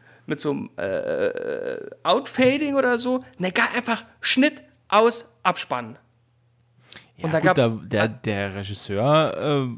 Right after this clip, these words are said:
Speaker 2: äh, oder besser gesagt der Schreiber, wollte den, den Zuschauer mit einer Entscheidung zurücklassen.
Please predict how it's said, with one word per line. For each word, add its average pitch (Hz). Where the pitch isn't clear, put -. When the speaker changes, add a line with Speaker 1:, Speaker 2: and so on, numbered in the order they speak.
Speaker 2:
äh, -
oder 110
besser 98
gesagt 98
der 95
Schreiber, 107
wollte 123
den, 120
den 113
Zuschauer 143
mit 131
einer 127
Entscheidung 139
zurücklassen. 104